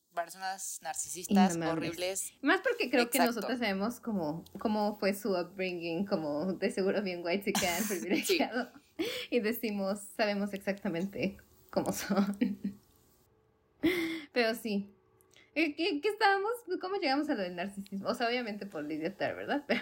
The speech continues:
Speaker 1: Creo que te empecé a contar mis traumas.
Speaker 2: Ah, sí. <laughs> Pero bueno, regresando a que Lidia Tar. Pero justo para Lidia como que creo que solo hay dos, como que cosas que ha amado. Ah, y de hecho vi,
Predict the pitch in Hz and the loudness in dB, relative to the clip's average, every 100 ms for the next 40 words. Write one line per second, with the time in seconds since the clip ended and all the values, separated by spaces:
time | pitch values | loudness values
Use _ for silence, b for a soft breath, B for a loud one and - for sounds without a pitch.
0 | 233 240 262 302 262 220 214 220 226 226 | 2 4 6 6 4 2 2 2 2 2
1 | 208 214 - 185 175 - - - 240 220 | 0 0 -2 -4 -4 -8 -8 -4 2 2
2 | 247 - - 240 - 220 - - - - | 0 -12 -6 -6 -2 -2 -2 -4 -14 0
3 | - 480 508 440 269 262 254 254 247 226 | 2 4 0 2 6 6 6 4 2 2
4 | 214 247 233 240 220 202 180 175 180 - | 0 0 2 2 2 2 0 -2 -2 -4
5 | - B 277 285 294 330 - 359 320 - | -6 B 6 6 6 0 0 0 0 -4
6 | _ 247 220 220 240 269 285 202 190 190 | _ 4 4 4 2 2 2 -4 -4 -2
7 | 196 190 208 202 180 170 160 156 - 165 | -2 -2 -2 0 0 0 0 -2 -4 -4
8 | 139 - 156 196 196 190 185 160 139 - | -2 -4 0 0 0 -4 -4 -4 -2 4
9 | 339 359 330 381 392 214 262 | 4 4 0 0 0 0 -2